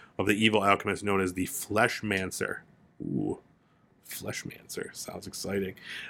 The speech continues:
Um, so, yeah, that's, uh, that's pretty cool that it's just gonna be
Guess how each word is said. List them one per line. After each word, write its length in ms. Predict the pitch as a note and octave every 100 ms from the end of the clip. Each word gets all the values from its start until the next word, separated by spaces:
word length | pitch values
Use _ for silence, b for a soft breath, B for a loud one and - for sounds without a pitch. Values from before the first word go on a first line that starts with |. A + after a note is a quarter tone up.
| -
Um, 360 | G#2+ G#2+ G#2+ E2
so, 120 | -
yeah, 180 | F3+ A#2
that's, 400 | G#2+ A#2 - A#2+
uh, 380 | A2 A2 G#2+ G2+ b b b _ _
that's 140 | C#3 -
pretty 240 | G#3+ G#3+
cool 300 | - G#3+ D3
that 140 | G2+
it's 160 | G2+ -
just 200 | C3+ A#2+
gonna 180 | B2+ A2+
be 460 | A2 G#2+ G#2 G#2+